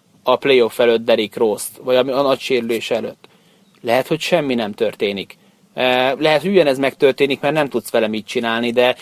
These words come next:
de ezek a vizsgálatok, a játékosok és a terméknek a, a, a jóságát, és nekünk lesz jobb majd a végén,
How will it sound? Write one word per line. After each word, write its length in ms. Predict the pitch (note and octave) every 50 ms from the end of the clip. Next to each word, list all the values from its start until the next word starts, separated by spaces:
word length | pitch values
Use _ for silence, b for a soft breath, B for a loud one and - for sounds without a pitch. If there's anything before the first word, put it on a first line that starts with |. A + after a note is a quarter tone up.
| B B B B
de 100 | - B2
ezek 220 | C3+ D3+ E3 D#3 -
a 60 | B2
vizsgálatok, 520 | A2+ A#2 A2+ B2+ C3+ C#3+ C#3+ D3 D3 D#3+ C3
a 60 | A#2
játékosok 600 | G#2+ A2+ A2+ B2 C3+ - E3 D#3 D#3 D#3+ D#3 D#3+
és 100 | C#3 -
a 80 | - A#2 _
terméknek 720 | - C3+ C3 B2+ C3+ C3 C3 C3 A#2+ - C3+ C3 A#2+ - -
a, 340 | B2+ B2+ B2 B2 A#2 -
a, 280 | A#2+ B2 B2 B2 A#2+ -
a 60 | A#2+
jóságát, 440 | C3 C3+ C3+ B2+ - - A#2 A#2 A#2+
és 100 | B2 -
nekünk 420 | - E3+ F#3 - - B2+ A#2 A2
lesz 280 | - A#2 A2 - - -
jobb 220 | A#2+ A2+ A2 A2
majd 300 | A#2+ A2 A2 A2+ A2+ A2+
a 60 | B2 A2+
végén, 540 | A2+ A2+ A2 A2 G#2+ A2+ A#2 A#2+ B2+ C3